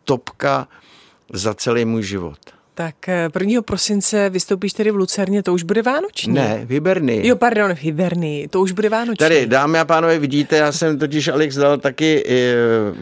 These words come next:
Speaker 1: moje prosecco, neochutnáš, máš smolíka. A nevím, jestli ho vypila, protože už se jí plete jazyk tady. <laughs> Ne.
Speaker 2: Samozřejmě, že nevypila, protože jsem vozem. Ale vraťme se do Hybernie.
Speaker 1: No.
Speaker 2: Eh, bude to vánoční?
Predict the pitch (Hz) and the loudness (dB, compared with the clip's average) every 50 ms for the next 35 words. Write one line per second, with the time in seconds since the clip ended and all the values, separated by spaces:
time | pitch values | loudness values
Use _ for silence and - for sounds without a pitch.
0 | 101 98 87 95 90 78 85 87 90 110 117 117 127 127 120 135 117 110 - - | -8 -6 -6 -6 -6 -6 -6 -4 -2 0 0 0 0 0 -2 -2 -4 -4 -2 -4
1 | 139 120 - - 135 131 127 - - 226 - - - 113 113 104 - 107 104 - | -4 -4 -2 0 0 0 0 -4 -8 -12 -6 -2 0 0 0 0 0 0 0 0
2 | 104 95 95 92 - 113 104 98 92 - - 110 110 113 117 107 - 131 127 - | 0 0 0 0 0 0 0 0 0 0 2 2 2 2 2 2 0 -2 -2 -2
3 | - - - - 127 143 170 180 208 208 202 185 180 208 196 190 190 190 185 - | -8 -12 -6 -4 0 0 2 2 2 2 2 2 2 2 4 4 4 2 2 4
4 | 151 131 123 113 120 120 110 127 117 110 120 123 120 120 - 123 113 110 - - | 2 2 2 0 -2 -4 -2 -2 0 2 2 2 2 2 0 -2 -4 -2 0 2
5 | 123 135 131 123 - 123 113 110 - 123 117 113 101 98 98 110 107 101 - - | 2 2 2 2 2 0 0 2 2 2 2 2 2 0 0 0 -2 -2 0 2
6 | 117 107 104 107 110 - - - - - 294 254 - - - 254 - - - - | 2 2 4 4 2 2 0 -6 -10 -12 -12 -12 -12 -12 -14 -12 -6 -4 -4 -4
7 | - - - - - - - 123 104 101 98 - 571 571 539 523 480 415 - - | -4 -6 -8 -8 -8 -6 -6 -6 -4 -4 -4 -4 -4 -2 -2 -4 -4 -4 -4 -4
8 | 214 190 190 185 165 180 185 190 156 180 180 170 165 175 180 - 190 175 170 - | -4 -2 -2 -2 -2 -2 -2 -2 -2 -2 0 0 0 0 0 0 0 0 0 -2
9 | 170 160 - 160 160 160 - - 156 151 180 277 294 277 208 160 131 135 135 - | -4 -6 -6 -6 -6 -6 -6 -6 -6 -6 -4 -4 -4 -2 -2 -4 -6 -8 -12 -14
10 | - - - 117 - - 180 180 175 165 151 135 - _ - 165 160 175 165 160 | -14 -14 -14 -10 -4 -2 0 0 0 0 -2 -4 -8 _ -8 -2 0 0 0 0
11 | - 196 202 202 - 220 185 180 175 143 170 151 143 170 165 160 160 160 160 156 | 0 -2 -2 0 0 0 0 0 -2 -2 -2 0 0 2 2 2 0 0 -2 -2
12 | 151 147 143 143 160 196 - - 131 127 117 113 127 - - - 165 165 160 160 | -2 -2 -4 -6 -8 -8 -4 -2 0 0 0 0 -4 -8 -8 -4 -2 0 0 0
13 | 151 _ _ _ _ - 165 175 175 180 233 233 269 285 330 311 - - 165 143 | -2 _ _ _ _ -4 -4 -2 0 0 0 0 0 0 -2 -4 -6 -8 -8 -10
14 | 139 | -10